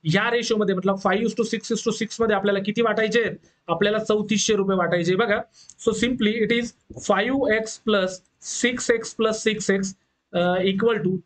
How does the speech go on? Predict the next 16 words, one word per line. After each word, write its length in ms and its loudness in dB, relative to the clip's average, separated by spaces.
three 260 2
four 480 0
double 400 0
zero. 300 0
So 140 2
it 80 -2
is 220 -2
seventeen 500 2
x 200 -2
equal 340 0
to 80 2
अगर 260 0
three 160 2
thousand 480 2
and 220 -2
four 120 4